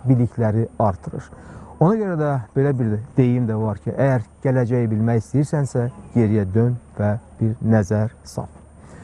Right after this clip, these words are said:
Bu günləri biz yenidən tarixə dönürük. Çünki otuz bir mart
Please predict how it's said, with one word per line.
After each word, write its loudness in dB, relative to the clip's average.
Bu 6
günləri 0
biz -4
yenidən 0
tarixə 2
dönürük. -2
Çünki 0
otuz -2
bir 2
mart -2